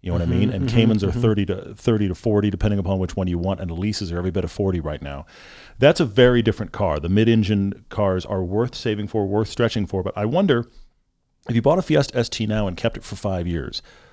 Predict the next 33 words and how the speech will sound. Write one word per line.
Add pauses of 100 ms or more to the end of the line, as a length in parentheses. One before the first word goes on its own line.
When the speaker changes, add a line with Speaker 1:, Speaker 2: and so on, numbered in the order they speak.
(200)
Speaker 1:
what's
it
gonna
lose? (320)
A
couple
Speaker 2:
Mm.
Speaker 1:
grand? (180)
Speaker 2:
Mm. (140)
Speaker 1:
I
mean,
you're
probably
gonna
get
most
of
what
you
buy
it
for
back
out
of
it,
'cause
those
cars
have
kinda
bottomed
out.